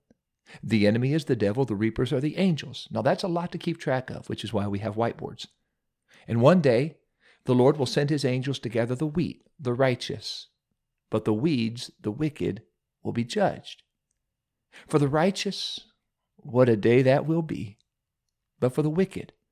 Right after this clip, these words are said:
what a fearful day that will be. Jesus told this same truth so many different ways, so many different times.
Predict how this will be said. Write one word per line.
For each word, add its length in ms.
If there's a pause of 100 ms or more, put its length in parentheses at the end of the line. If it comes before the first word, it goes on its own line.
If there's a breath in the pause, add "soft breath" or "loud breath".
(320)
what 180
a 60
fearful 440
day 200
that 240
will 180
be. 240 (1120 loud breath)
Jesus 300
told 240
this 160
same 240
truth 240
so 240
many 160
different 260
ways, 220
so 120
many 160
different 280
times. 460